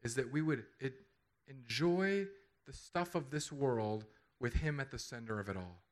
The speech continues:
That we would understand that it is only by having God at the center that any of this stuff makes sense. The party scene, it's okay to party.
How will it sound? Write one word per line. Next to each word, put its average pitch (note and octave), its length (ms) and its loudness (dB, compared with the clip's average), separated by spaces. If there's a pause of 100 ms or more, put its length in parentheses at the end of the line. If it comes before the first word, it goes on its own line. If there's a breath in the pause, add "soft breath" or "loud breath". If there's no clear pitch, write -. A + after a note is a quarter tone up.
(840)
That C3 100 2
we C#3+ 80 8
would F#3+ 140 10
understand A#2+ 880 2 (560)
that C#3+ 100 8
it C#3 60 8
is B2+ 240 4
only F#3 560 4 (960)
by C#3 80 0
having C3+ 280 0
God D3 280 0
at C#3+ 80 -6
the C#3+ 60 -10
center A2 440 -12 (340)
that - 160 -20
any D3+ 220 2
of C#3+ 120 2
this C3+ 180 2
stuff A#2 340 0
makes G#2 260 0
sense. - 500 -8 (760)
The - 80 -10
party D#3+ 340 4
scene, F#3+ 380 -4 (340)
it's - 160 -6
okay F3 300 0
to A2+ 60 0
party. G2 380 -2